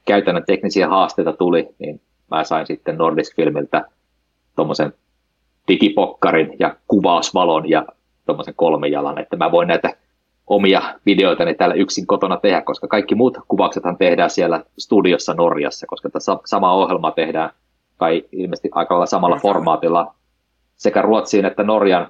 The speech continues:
Speaker 1: paitsi niillä ei ole tontsaa eikä niillä ole tekniikkavarttia.
Speaker 2: No niin, Suomi special.
Speaker 1: Mm.
Speaker 2: No, aika,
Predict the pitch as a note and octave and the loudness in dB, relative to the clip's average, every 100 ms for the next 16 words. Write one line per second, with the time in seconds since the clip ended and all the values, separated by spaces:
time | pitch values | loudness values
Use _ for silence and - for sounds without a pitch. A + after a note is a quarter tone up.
0 | - A2 - G#2 - G#2 B2 G#2+ F2+ G2+ | 0 0 0 -8 -8 -2 0 2 2 2
1 | A2 F#2 - G2 F#2 - D#2 D#2 E2+ F2 | 0 -2 0 -2 -2 -8 -10 -8 -8 -4
2 | E2+ - F#2 - E2 - D#2+ D#2 - - | -4 -4 -6 -6 -8 -6 -4 -4 -6 -6
3 | E2+ - _ - A2 C3 D#3 C3+ - _ | -6 -6 _ -18 -12 -10 -10 -12 -16 _
4 | _ _ _ - F3 E3+ B2 - C#3+ C3+ | _ _ _ -10 0 0 0 -4 -4 -4
5 | C#3+ C#3 _ _ _ _ _ _ _ - | -6 -14 _ _ _ _ _ _ _ -8
6 | A#2+ G2+ F#2 G#2 G2+ _ _ _ _ _ | -6 -4 -6 -8 -10 _ _ _ _ _
7 | _ _ _ _ _ - G3 A#3 E3 C#3+ | _ _ _ _ _ -20 -12 -10 -10 -12